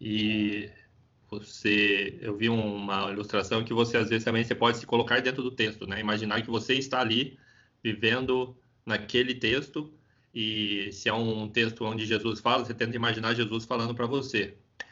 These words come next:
Só que se você começar a praticar, praticar, você vai conseguir chegar a um nível que vai te fazer bem, né? E aí você pode ter duas principais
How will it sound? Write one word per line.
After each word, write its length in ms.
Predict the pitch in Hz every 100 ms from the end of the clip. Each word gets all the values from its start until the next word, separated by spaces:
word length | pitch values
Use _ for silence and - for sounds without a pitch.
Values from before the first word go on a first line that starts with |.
| - - -
Só 200 | - 139
que 440 | 156 - 180 190 170
se 140 | -
você 240 | 156 156
começar 560 | 185 196 196 175 - 117
a 60 | 110
praticar, 680 | 107 - - 117 143 - _ _ _
praticar, 540 | - 98 - 113 123
você 240 | 110 104 135
vai 160 | 135
conseguir 480 | 151 151 151 123 127
chegar 580 | 131 151 127 120 135 - _ _ _
a 100 | -
um 80 | 147
nível 500 | 135 120 123 151 - _ _ _ _ _ _
que 120 | 160
vai 260 | 143 143 202
te 100 | 202
fazer 260 | 123 110
bem, 340 | 98 92 85 - _
né? 220 | 101 117
E 160 | 113 117
aí 120 | 117
você 260 | 135 117
pode 260 | 147 147 143
ter 180 | - 147
duas 920 | 123 120 156 214 208 - - - - _ _ _ _ -
principais 920 | 139 143 147 135 123 147 143 - -